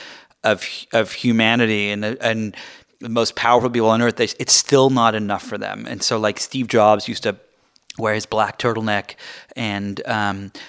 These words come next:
uh, and try and park in handicapped spots and was a fruitarian.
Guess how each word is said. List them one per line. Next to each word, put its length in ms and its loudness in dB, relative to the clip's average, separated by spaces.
uh, 340 2
and 140 -8
try 220 2
and 200 -4
park 220 0
in 60 -8
handicapped 440 -2
spots 540 2
and 240 -8
was 100 -8
a 20 -12
fruitarian. 840 -4